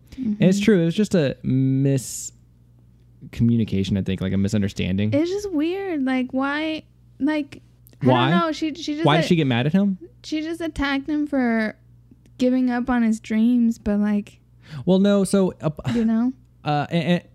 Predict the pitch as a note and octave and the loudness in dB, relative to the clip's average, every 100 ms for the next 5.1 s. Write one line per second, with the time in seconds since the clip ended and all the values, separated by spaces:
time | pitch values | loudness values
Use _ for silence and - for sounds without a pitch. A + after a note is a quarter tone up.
0 | - D#3+ D#3+ G3+ A3 F3+ D#3 B2+ - - | -2 0 2 2 2 0 2 0 0 -12
1 | _ _ - - - C#3 C#3+ C3 A#2 A2+ | _ _ -12 -4 0 2 2 2 2 0
2 | - - A2+ G#2+ G#2+ G#2 - - _ _ | -4 -4 0 2 2 0 -4 -16 _ _
3 | _ - B2 A2 G#2+ - _ _ _ _ | _ -6 0 0 0 -4 _ _ _ _
4 | - A#2 A#2 A#2 - B2 A2+ A2 A2 G#2+ | -4 0 2 0 0 2 2 2 2 0